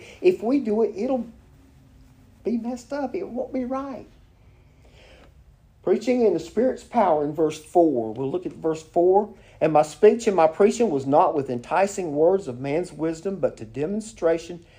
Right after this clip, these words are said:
but in the demonstration of the Spirit and of power." Highlighting on the role of the Holy Spirit in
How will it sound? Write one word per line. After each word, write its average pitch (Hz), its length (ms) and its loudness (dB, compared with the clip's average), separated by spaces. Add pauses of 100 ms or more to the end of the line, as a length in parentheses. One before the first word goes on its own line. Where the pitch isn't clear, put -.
(400)
but 165 180 8
in 262 260 4
the 226 60 -2
demonstration 165 760 2
of 143 180 -2
the 123 80 -10
Spirit 160 560 -4
and 143 140 -8
of 147 140 -14
power." 117 500 -10 (2500)
Highlighting 214 580 6
on 151 120 0
the 123 80 -4
role 165 380 4
of 139 40 -8
the 123 60 -8
Holy 147 320 -8
Spirit 120 520 -10
in 120 280 -12